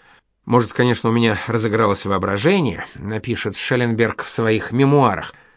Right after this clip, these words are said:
«но напиток показался мне более горьким, чем следовало бы». Он пьет, извиняется,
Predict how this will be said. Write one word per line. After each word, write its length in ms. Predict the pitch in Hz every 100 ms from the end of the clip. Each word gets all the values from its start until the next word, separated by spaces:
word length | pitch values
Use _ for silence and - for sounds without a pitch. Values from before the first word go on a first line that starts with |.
| _ _ -
«но 320 | 107 127 131
напиток 680 | 117 110 - 226 226 208
показался 580 | - 208 190 190 190 -
мне 180 | 170 139
более 380 | 120 127 117 107
горьким, 600 | 104 135 170 - 175 165
чем 260 | - 147
следовало 720 | 143 - 90 104 101 101 101 98
бы». 280 | 95 95 - _ _ _ _ _ _ _ _ _ _ _ _ _ -
Он 200 | 107 90
пьет, 640 | - 107 185 202 - - _ _
извиняется, 880 | - 101 92 95 151 190 180 - 170